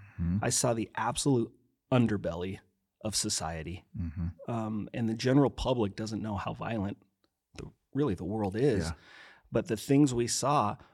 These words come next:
Speaker 2: we were never given tools to unpack that, process that, walk through that, work through that. And so that's what we're trying to do, is just change the dynamics of those conversations
Speaker 1: Yeah.
Speaker 2: and let our first responders know that we care deeply about 'em.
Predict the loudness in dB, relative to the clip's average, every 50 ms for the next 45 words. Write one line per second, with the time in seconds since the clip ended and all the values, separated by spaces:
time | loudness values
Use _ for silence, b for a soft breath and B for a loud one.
0 | b b 2 4 6 6 6 6 6 4 0 -2 -2 0 2 4 6 4 4 2
1 | 0 -2 -2 -2 -4 -6 -6 -8 -10 -10 _ _ _ _ -10 -8 -6 -4 -2 -2
2 | -2 -2 -2 -2 -2 -4 -6 -8 -8 -8 -8 -8 -10 -14 _ -10 -4 -2 -2 -2
3 | -2 -2 -2 -2 -4 -4 -6 -6 -6 -6 -6 -6 -8 -10 _ _ _ _ _ _
4 | _ _ _ _ _ _ _ _ -4 0 0 0 0 0 -4 -12 -6 -2 0 2
5 | 2 2 0 -2 -4 -6 -8 -10 -16 _ _ -14 -6 -2 0 0 0 0 -2 -6
6 | -8 -8 -8 -6 -6 -4 -4 -6 -6 _ B B B B B B B -2 2 4
7 | 6 6 6 6 6 6 4 4 4 2 2 0 0 0 0 0 -2 -2 -2 0
8 | 0 -2 -2 -2 -2 2 2 4 4 2 0 -2 -2 0 2 2 2 0 0 -2
9 | -4 -4 -4 -4 -4 -2 -2 -2 -2 -2 -4 -4 -4 -4 -4 -4 -2 -2 -2 -4
10 | -6 -8 _ _ _ -8 -4 -2 -2 -2 -2 -2 -4 -4 -2 2 4 4 4 4
11 | 2 2 2 4 4 4 4 2 -2 -4 -4 -4 -4 -2 -4 -4 -6 -6 -4 -4
12 | -2 0 0 -2 -2 -4 -6 -4 -4 -4 -4 -4 -6 -4 -4 -4 -4 -2 -2 -4
13 | -4 -2 0 0 0 0